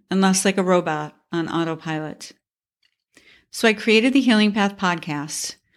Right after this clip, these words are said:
with the hope that sharing our stories in a compassionate environment will help us to stop working so hard to hide our scars from the world and start wearing them proudly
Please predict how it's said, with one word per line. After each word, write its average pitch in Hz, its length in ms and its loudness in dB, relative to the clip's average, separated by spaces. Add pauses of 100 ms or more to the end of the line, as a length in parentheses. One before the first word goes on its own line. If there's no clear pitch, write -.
(300)
with 196 140 -6
the 202 80 0
hope 196 240 0
that - 160 -2
sharing 185 380 2
our 220 80 0
stories 170 840 0
in 175 120 0
a 170 60 0
compassionate 185 640 -2
environment 165 760 0 (500)
will 208 120 2
help 214 200 0
us 240 160 0
to 247 80 4
stop 214 300 2
working 175 320 -2
so 196 240 2
hard 165 480 -2 (380)
to 214 120 -4
hide 214 220 4
our 233 120 6
scars 185 360 2
from 180 140 -2
the 175 80 -2
world 170 540 -6 (600)
and 196 180 4
start 214 260 4
wearing 220 280 6
them 190 160 4
proudly 165 800 -2